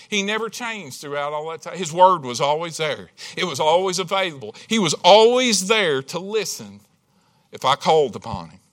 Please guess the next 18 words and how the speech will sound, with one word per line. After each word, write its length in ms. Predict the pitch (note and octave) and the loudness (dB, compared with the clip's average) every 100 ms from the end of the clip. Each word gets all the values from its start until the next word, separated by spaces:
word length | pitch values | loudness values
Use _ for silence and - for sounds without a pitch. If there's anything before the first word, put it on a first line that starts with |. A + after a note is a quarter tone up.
| _ _ _ _ _ _ _ _ _ _ | _ _ _ _ _ _ _ _ _ _
Things 300 | - G3 F#3 | -10 -8 -8
change. 760 | - G#3 G#3 D#3 F#2+ D#2+ - - _ _ _ | -6 -2 0 -2 -6 -16 -20 -20 _ _ _
Our 160 | G3+ C4 | 4 6
lives 300 | A#3+ A3 F#3+ | 8 6 4
do 220 | E3 A3 | 2 2
change. 720 | E3+ D3 A2 F#2 - - - _ _ _ _ _ _ _ _ _ _ _ - - | 2 -4 -4 -10 -18 -20 -20 _ _ _ _ _ _ _ _ _ _ _ -20 -4
I 80 | C#3+ | 0
don't 160 | G3+ | 2
like 280 | F3+ F#3 E3 | 6 6 4
some 220 | - D#3 | -2 -2
of 60 | C#3 | -4
the 80 | B2 | -4
changes. 640 | - C3 C3+ C#3+ G3+ - - | -2 -2 -2 -6 -14 -14 -4
I 80 | D3 | 0
don't 200 | B3 F#3+ | 0 2
like 260 | D3 C#3 B2+ | 2 2 -2
getting 240 | D3+ D3 | -4 -2
older. 360 | B2+ C#3+ F3 | -2 -2 -8